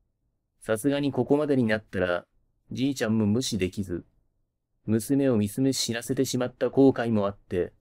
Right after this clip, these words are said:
お寺さんに来てもらったらしい。住職さん、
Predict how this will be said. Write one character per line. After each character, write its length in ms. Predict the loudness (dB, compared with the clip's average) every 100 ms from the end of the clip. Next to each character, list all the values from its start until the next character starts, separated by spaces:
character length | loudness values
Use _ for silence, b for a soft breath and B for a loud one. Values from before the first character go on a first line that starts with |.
| _ _ _ _ _ _ _ -2
お 120 | -2
寺 220 | 0 -2
さ 140 | 2
ん 140 | 2 4
に 100 | 2
来 80 | 2
て 120 | 2
も 100 | 4
ら 80 | 0
っ 60 | -6
た 100 | -6
ら 100 | -4 -4
し 100 | -6
い。 140 | -8 -14 _ _ _ _ _ _ _ _ _ _ _ _ _ _ _ _ _ -6
住 220 | 0 2
職 220 | 2 -2
さ 160 | -2 -8
ん、 140 | -8